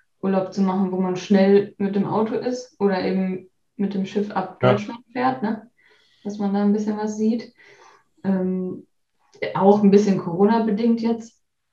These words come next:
Speaker 1: dass wir da etwas zurückhaltender sind. Aber wir sind auch schon in der Planung, dass wir jetzt mit ihr mal fliegen und mal ein bisschen,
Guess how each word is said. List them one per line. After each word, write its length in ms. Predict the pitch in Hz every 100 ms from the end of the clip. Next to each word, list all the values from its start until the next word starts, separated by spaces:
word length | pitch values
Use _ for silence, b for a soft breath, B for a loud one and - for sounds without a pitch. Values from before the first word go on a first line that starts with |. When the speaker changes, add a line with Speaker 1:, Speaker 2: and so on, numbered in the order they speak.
| _ -
Speaker 1:
dass 240 | 208 208
wir 100 | 208
da 180 | 208 208
etwas 280 | 208 208 -
zurückhaltender 580 | 214 220 220 208 208 202
sind. 280 | 208 214
Aber 280 | 202 190 180
wir 80 | 185
sind 180 | 202 208
auch 120 | 190
schon 140 | 208
in 40 | 190
der 100 | 185 -
Planung, 320 | 196 190 190
dass 160 | 185 190
wir 80 |
jetzt 160 | 185 -
mit 120 | -
ihr 100 | 190
mal 160 | 180 180
fliegen 380 | 202 196 190 196
und 180 | 180
mal 140 | 190 185
ein 60 |
bisschen, 460 | 202 214 190 185